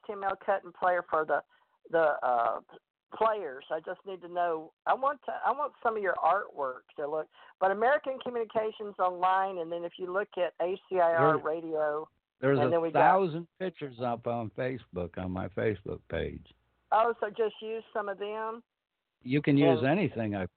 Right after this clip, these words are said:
Speaker 2: put.
Speaker 1: <coughs> Okay. Well, I got, I, I'm, I'm needing, uh,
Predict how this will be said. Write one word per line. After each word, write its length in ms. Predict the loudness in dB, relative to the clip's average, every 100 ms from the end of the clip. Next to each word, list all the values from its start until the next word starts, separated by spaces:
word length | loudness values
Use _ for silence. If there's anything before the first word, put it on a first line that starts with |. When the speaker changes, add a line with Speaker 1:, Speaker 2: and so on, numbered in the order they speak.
| 0
Speaker 2:
put. 80 | 2
Speaker 1:
<coughs> 1900 | 2 2 -2 -6 -16 _ _ _ _ _ _ _ _ _ _ _ _ _ -6
Okay. 440 | -6 0 0 0 _ _ _ -6
Well, 200 | 2 4
I 100 | 4
got, 220 | 2 0 -4 -6 -8
I, 260 | -8 -2
I'm, 120 | -4 -4 -8
I'm 180 | -6
needing, 460 | -6 -8 -8 -10 -10 -6
uh, 260 | -2 -2